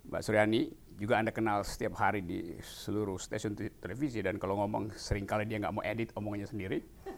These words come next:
Karena itulah wataknya tuh. Pengusaha, tetapi yang berupaya untuk melihat fungsi pengusaha di dalam upaya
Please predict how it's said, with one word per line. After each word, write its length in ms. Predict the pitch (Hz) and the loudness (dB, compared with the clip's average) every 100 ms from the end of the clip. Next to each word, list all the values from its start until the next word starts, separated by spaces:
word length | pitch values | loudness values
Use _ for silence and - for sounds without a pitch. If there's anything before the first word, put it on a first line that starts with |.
| - 427 - - | -12 -12 -14 -8
Karena 320 | - 120 120 - 131 | -2 2 2 0 -2
itulah 320 | 127 160 135 | 8 8 10
wataknya 640 | 123 123 - - 107 98 | 8 4 2 -2 -2 -4
tuh. 240 | 85 98 95 - - - - - - | -2 -4 -4 -10 -20 -20 -20 -20 -6
Pengusaha, 560 | 127 135 214 147 120 131 | 0 6 8 10 10 10
tetapi 480 | 127 147 180 190 - - - - - | 8 8 6 0 -4 -16 -20 -12 2
yang 160 | 156 | 4
berupaya 560 | 160 170 147 156 196 196 | 6 4 8 10 12 10
untuk 480 | 156 156 - - - | 6 2 2 0 -2
melihat 400 | 135 139 156 156 | 0 4 6 4
fungsi 400 | - 175 170 170 | 2 0 2 2
pengusaha 640 | 156 151 147 139 139 170 - | 4 4 8 6 6 4 4
di 160 | 147 | 2
dalam 240 | 147 160 151 | 4 4 4
upaya 580 | 151 - 131 139 180 | 2 4 4 4 0